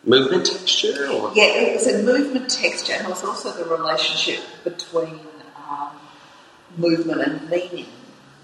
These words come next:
Speaker 2: um, and, and the whole kind of expression thing that even quite young, I was, like,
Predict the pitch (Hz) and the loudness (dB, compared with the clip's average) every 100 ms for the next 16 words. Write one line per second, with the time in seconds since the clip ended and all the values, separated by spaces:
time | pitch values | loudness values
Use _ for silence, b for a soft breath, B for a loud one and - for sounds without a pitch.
0 | - - 143 139 139 139 - 160 - - | -20 -4 0 2 0 -2 -4 -10 -12 -4
1 | - - - - - - - 151 151 151 | -2 -2 -6 -2 0 0 2 2 2 -2
2 | 131 135 - - - - - - 165 - | -2 -4 -8 -14 -20 -20 -20 -4 0 0
3 | - - 156 160 165 160 - 151 143 - | -2 -4 0 4 4 4 0 -6 -4 -6
4 | - B B B - - - 190 226 - | -6 B B B -20 -20 -4 -2 0 -2
5 | 180 - - - - - 208 220 - 185 | -4 -8 -16 -20 -20 -20 -4 -2 -2 0
6 | 175 175 - 170 160 165 160 147 | 2 2 0 -2 -4 -6 -4 -6